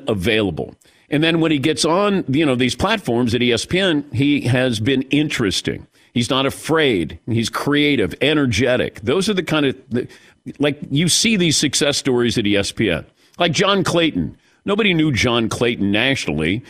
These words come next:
but John Clayton, because he was on the mothership and he was available all the time, then people would, you know, they realized who John Clayton was. Chris Mortensen broke bigger stories, but John Clayton was always available.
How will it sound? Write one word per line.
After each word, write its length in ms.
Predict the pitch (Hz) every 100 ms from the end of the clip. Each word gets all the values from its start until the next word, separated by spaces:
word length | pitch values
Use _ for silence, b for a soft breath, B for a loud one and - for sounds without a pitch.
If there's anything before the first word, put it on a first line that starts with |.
| B B
but 100 | 151
John 260 | 143 147 147
Clayton, 380 | 160 180 151
because 320 | 131 127 139 131
he 80 |
was 180 | 123 123
on 140 | 123 123
the 60 |
mothership 580 | 123 170 175 - 107 101
and 100 | 139
he 60 | 143
was 160 | 143
available 600 | 143 104 131 143 151 143
all 200 | 127 123
the 100 | 120
time, 400 | 120 175 175 156
then 140 | 139 131
people 480 | - 147 117 139 123
would, 220 | 123 107 - - -
you 180 | 127 139
know, 160 | 117 117
they 260 | 120 143 147 135
realized 480 | 147 156 135 123 -
who 100 | 139
John 380 | 127 117 117
Clayton 420 | - 120 107 117 101
was. 400 | 101 64 - - b b b b
Chris 240 | 254 -
Mortensen 560 | 190 196 175 151 139 110
broke 260 | 139 120
bigger 280 | 123 139 117
stories, 640 | - - 196 110 110 123 b b b 123
but 100 | 113
John 320 | 143 151 143
Clayton 380 | 127 123 127 139
was 160 | 131
always 480 | - 127 131 143 120
available. 680 | 131 113 143 127 95 104